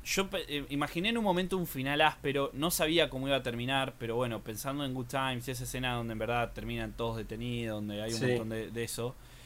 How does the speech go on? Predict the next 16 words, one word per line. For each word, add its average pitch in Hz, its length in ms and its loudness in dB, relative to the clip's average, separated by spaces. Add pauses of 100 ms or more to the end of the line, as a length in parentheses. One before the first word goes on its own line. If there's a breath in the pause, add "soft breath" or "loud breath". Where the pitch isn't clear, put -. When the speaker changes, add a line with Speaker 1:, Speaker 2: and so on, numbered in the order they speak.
(180 loud breath)
Speaker 1:
como 127 200 0
que 135 100 4
yo 196 140 6
esperaba 185 320 10
un 151 120 6
final 127 300 2
áspero, 120 500 0 (640 soft breath)
pero 127 240 4
sí, 135 360 6
o 117 100 -6
sea, 120 220 4
no 143 200 4
me 196 100 4
lo 185 60 6
imaginaba 151 640 4
de 135 360 2